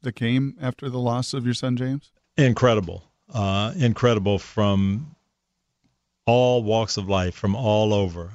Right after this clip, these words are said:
Speaker 2: Um, uh, letters, telegrams, cards, uh, from people, from entire football teams, um, from, from fans from all over, uh, from churches from all over. People just saying, "Hey,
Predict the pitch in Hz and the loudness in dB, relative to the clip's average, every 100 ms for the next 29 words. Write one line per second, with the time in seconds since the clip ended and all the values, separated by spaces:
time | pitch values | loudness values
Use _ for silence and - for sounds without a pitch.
0 | 143 95 92 90 92 - - _ _ - | -10 -6 -4 -4 -6 -8 -16 _ _ -6
1 | 110 92 120 123 113 113 110 107 - 113 | -6 -6 -8 0 2 4 2 0 -2 -2
2 | 110 101 104 107 104 - - 110 107 104 | 0 0 0 2 0 -2 -4 0 2 2
3 | 104 98 - - 123 101 101 - 95 - | 0 -2 -8 -14 -8 -6 -6 -4 -2 0
4 | 104 98 101 101 98 - 95 95 - _ | 0 0 0 0 -2 -4 -4 -4 -10 _
5 | 113 101 110 110 107 120 110 98 92 - | 0 2 4 2 2 -2 0 -2 -2 -4
6 | 98 90 104 - - _ _ _ 107 87 | -6 -4 -8 -14 -20 _ _ _ -8 -8
7 | 87 90 - 101 95 92 - - 92 - | -8 -12 -8 0 0 0 -4 -2 -2 0
8 | 110 107 101 95 - 95 98 107 107 104 | 2 4 2 0 -2 -2 0 2 2 2
9 | 92 85 85 _ _ _ - 92 90 87 | 0 -6 -12 _ _ _ -6 -2 -2 -4
10 | - 98 92 - - 123 - 90 85 - | -2 0 0 0 2 2 2 -6 -8 -6
11 | 98 95 98 98 98 85 87 - 110 107 | -2 0 2 2 0 -2 -10 -6 -2 -2
12 | 101 90 98 98 - - 101 98 95 95 | -2 -2 -2 -2 -2 -2 0 0 -2 -2
13 | 92 | -2